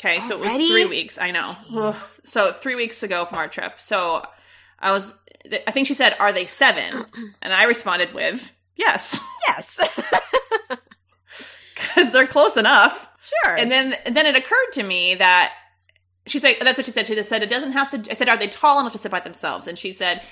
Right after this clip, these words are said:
Speaker 1: "It's not based on height. It's based on age. Are they seven?" And I said, "Yes."
Speaker 2: <laughs>
Speaker 1: Now, what I should have done was clue my children in to the fact that they had to say they were seven.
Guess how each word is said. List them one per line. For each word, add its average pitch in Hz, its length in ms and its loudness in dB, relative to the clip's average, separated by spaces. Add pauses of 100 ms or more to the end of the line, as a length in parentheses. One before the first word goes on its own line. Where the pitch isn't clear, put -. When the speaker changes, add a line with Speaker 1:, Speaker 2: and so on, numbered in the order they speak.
(140)
Speaker 1:
"It's 190 180 -6
not 220 180 0
based 190 180 -4
on 175 100 -4
height. - 280 -2
It's - 140 -12
based 165 260 -6
on 170 140 -10
age. 208 300 0
Are 170 140 2
they 160 120 -8
seven?" 143 540 0
And 180 140 -6
I 196 100 0
said, 180 400 -2
"Yes." - 580 0
Speaker 2:
<laughs> - 60 -20 (460)
Speaker 1:
Now, 220 800 4
what 220 180 4
I 208 80 6
should 440 220 0
have 247 100 0
done 190 300 2
was 180 180 -6
clue 254 180 -6
my 180 120 -2
children 220 420 -2
in 180 140 0
to 202 80 -8
the 190 60 -6
fact 185 220 2
that 156 80 -18
they 208 120 0
had 202 180 2
to 180 80 -6
say 196 140 0
they 175 120 -8
were 156 80 -10
seven. 190 480 -6